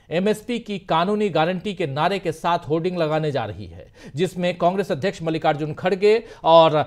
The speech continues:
राहुल गांधी की तस्वीर के साथ, अ, सत्ता में आने पर एमएसपी की कानूनी गारंटी का वादा होगा। वहीं चुनावी कैंपेन को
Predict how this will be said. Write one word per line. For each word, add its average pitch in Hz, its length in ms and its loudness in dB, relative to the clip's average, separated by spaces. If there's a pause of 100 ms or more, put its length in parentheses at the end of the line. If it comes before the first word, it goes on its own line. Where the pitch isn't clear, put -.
(120)
राहुल 196 340 6
गांधी 190 320 2
की 214 120 -6
तस्वीर 185 440 -4
के 180 120 -2
साथ, 175 420 0
अ, 196 100 -2 (300)
सत्ता 175 640 2
में 202 160 0
आने 196 360 0
पर 175 260 2
एमएसपी 185 440 -4
की 190 160 -6
कानूनी 185 480 0
गारंटी 156 440 0
का 180 120 2
वादा 151 300 4
होगा। 98 420 -8 (240)
वहीं 165 240 -2
चुनावी 160 360 -4
कैंपेन 160 500 -4
को 135 360 -4